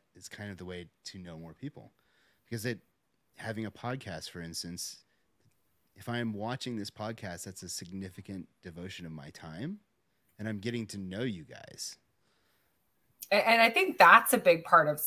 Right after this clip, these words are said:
Speaker 1: Yeah.
Speaker 2: social media too, right? Because they, so many people talk about like, know, and trust.
Speaker 1: Yep.
Speaker 2: And so, you know, like, like, I raise capital as well. And yeah, so showing up all the time, like, people, you know, a lot of people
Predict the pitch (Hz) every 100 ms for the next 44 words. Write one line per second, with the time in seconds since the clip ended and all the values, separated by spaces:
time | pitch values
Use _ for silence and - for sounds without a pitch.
0 | 156 165 170 156 160 165 170 160 143 143
1 | - 196 151 143 160 - - 175 165 160
2 | 156 160 - - - 226 233 226 214 196
3 | 190 180 175 156 127 165 160 165 175 -
4 | 180 175 165 165 165 165 160 - 151 131
5 | 208 294 - - - - - - 95 175
6 | 175 165 - 185 175 165 165 - 220 202
7 | 165 175 170 180 156 - 175 170 165 170
8 | 170 180 - 151 151 170 156 160 156 170
9 | 165 160 175 202 175 165 170 - 196 220
10 | - - 180 - - 160 175 190 160 160
11 | - 190 196 202 220 247 208 - - _
12 | _ - 247 277 254 233 220 - _ _
13 | _ 262 208 170 180 180 - 208 202 165